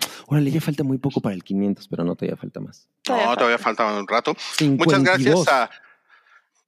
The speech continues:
Speaker 3: C cuatro Bri Jiménez.
Speaker 1: <laughs> C Cabri Jiménez.
Speaker 3: Ah, C Cabri Jiménez. C Cabri
Speaker 1: Claro.
Speaker 3: Jiménez,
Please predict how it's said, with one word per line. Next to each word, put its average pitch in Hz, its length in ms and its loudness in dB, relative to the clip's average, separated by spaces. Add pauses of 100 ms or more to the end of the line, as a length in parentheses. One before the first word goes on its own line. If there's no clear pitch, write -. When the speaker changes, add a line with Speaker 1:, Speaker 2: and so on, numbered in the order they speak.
(140)
Speaker 3:
C 185 640 2
cuatro 170 460 2
Bri 156 260 -4
Jiménez. 131 640 -4 (460)
Speaker 1:
<laughs> - 280 -6 (220)
C - 440 -4
Cabri 151 440 2
Jiménez. 101 640 -2
Speaker 3:
Ah, 127 180 2
C - 220 -4
Cabri 104 260 -2
Jiménez. 90 360 -14
C 143 200 0
Cabri 117 220 0
Speaker 1:
Claro. 104 160 -4
Speaker 3:
Jiménez, 117 280 -4